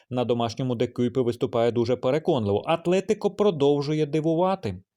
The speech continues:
Причому дивувати зі знаком плюсу. В щомісячному огляді іспанської прем'єри я видавав купу компліментів матрасникам і загалом команді і тренеру. Хто не бачив огляд, обов'язково перегляньте. Але дивують вони зараз не лише в плані результативності та здобуття результатів.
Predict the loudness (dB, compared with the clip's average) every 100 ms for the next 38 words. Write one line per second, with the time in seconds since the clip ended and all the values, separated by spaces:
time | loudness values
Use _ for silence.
0 | _ -4 -2 2 2 4 2 4 4 4
1 | 4 2 2 2 0 0 -2 -2 -2 0
2 | 2 2 2 0 -2 -2 0 0 0 -2
3 | 0 0 4 4 4 2 0 -2 0 0
4 | 0 -2 0 2 2 2 2 2 2 2
5 | 2 2 2 0 0 -2 0 -2 -2 0
6 | 0 0 -2 -2 -2 -2 -2 -2 -2 -2
7 | -4 -2 -2 -4 -14 -10 -4 -2 0 2
8 | 0 0 0 0 -2 -4 -6 -6 0 0
9 | 2 0 -2 -2 -2 0 0 -2 -2 0
10 | 0 0 -4 -2 -2 -2 -2 -2 -2 -2
11 | 0 -2 -2 -2 -4 -10 -4 0 4 4
12 | 2 2 2 2 2 2 2 0 0 2
13 | 0 2 0 0 -2 -2 0 0 2 0
14 | 2 0 2 2 2 2 0 0 -2 -2
15 | -2 0 -2 -2 -4 0 -2 0 -2 0
16 | -2 0 0 0 0 -4 -2 -2 -2 -6